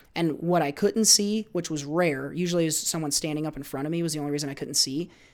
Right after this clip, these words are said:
the screen, the, the Oculus screen that they have, I've never seen anything like it. They, it's so clear and so creative, some of the different packages and things that they do on there.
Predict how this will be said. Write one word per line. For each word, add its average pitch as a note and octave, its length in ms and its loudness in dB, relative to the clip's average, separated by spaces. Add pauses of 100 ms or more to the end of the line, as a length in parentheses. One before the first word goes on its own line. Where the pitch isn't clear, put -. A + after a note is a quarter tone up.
(200)
the D#3+ 140 0
screen, F3+ 760 2
the, E3 220 -4
the D#3+ 340 -2
Oculus E3+ 480 0
screen D#3+ 280 -2
that E3+ 120 -2
they F3+ 100 2
have, F3+ 300 -2 (760)
I've E3+ 180 2
never E3 180 2
seen D#3+ 160 -2
anything D3 300 -4
like C3 200 -10
it. - 220 -6
They, D#3 460 0 (320)
it's - 420 0
so F#3 420 6
clear E3+ 560 2
and C#3+ 220 -4
so E3 680 2 (280)
creative, F#3+ 720 4
some F3+ 220 2
of F3+ 60 4
the F3 100 6
different E3+ 280 0
packages F3 480 -2
and F3 100 -2
things F3 220 -2
that E3 100 -6
they D#3 140 0
do D3 300 0
on F3 180 0
there. F#3 260 0